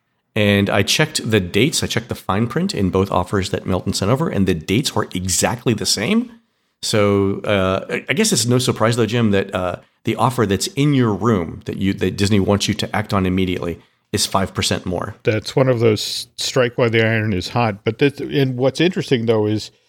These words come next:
Speaker 2: the language here, save up to thirty percent on rooms at select Disney Resort hotels. So they don't do the breakdown of deluxes or D V Cs or the moderates or the values. So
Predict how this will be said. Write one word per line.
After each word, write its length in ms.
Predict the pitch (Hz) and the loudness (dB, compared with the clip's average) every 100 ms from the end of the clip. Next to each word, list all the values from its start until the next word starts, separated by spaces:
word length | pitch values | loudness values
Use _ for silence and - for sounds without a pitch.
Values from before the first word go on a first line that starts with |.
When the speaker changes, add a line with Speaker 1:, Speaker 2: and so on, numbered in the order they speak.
| _ - | _ -6
Speaker 2:
the 80 | 123 | 0
language 360 | 120 127 123 - | 2 2 0 0
here, 160 | 107 | -2
save 340 | 95 143 139 135 | 0 2 2 0
up 240 | - 127 - | -2 -2 -2
to 200 | 131 117 | -2 0
thirty 400 | - 196 254 233 | 0 0 2 0
percent 360 | 120 113 104 101 | -2 -2 -2 -2
on 580 | - 120 123 131 123 113 | 0 0 2 2 2 2
rooms 320 | 127 131 123 | 2 2 0
at 240 | 135 127 110 | 2 2 2
select 960 | - 113 110 151 156 - - 170 131 | 0 2 2 2 0 -8 -12 -12 -2
Disney 640 | 120 120 104 117 110 104 107 | 2 2 2 2 4 2 2
Resort 520 | 127 110 110 104 104 | 2 2 4 2 0
hotels. 580 | - 107 - 98 90 - | -4 -4 -2 -4 -6 -2
So 260 | 113 101 - _ _ - | -2 0 -6 _ _ 0
they 100 | 123 | 2
don't 220 | 120 117 | 4 2
do 100 | 131 | 0
the 80 | 107 | -2
breakdown 640 | 117 113 110 117 110 107 | 2 0 0 -2 0 -2
of 560 | 107 117 107 101 101 95 | -4 -2 0 0 0 -2
deluxes 720 | 104 98 107 - 117 104 95 | -2 0 0 -2 -2 0 -2
or 80 | 101 | -2
D 160 | 101 | -2
V 160 | 95 101 | -2 -2
Cs 600 | - 147 139 135 131 113 | 0 2 2 2 0 -4
or 500 | - 107 101 98 95 - _ - | -4 -2 0 0 -2 -8 _ -2
the 80 | 110 | 0
moderates 460 | 107 104 104 98 | 0 2 0 0
or 60 | 113 | -2
the 100 | 95 | -2
values. 680 | 107 107 87 82 85 - - - | -2 -4 -4 -10 -12 -14 -14 -6
So 320 | - 90 80 | 0 0 -2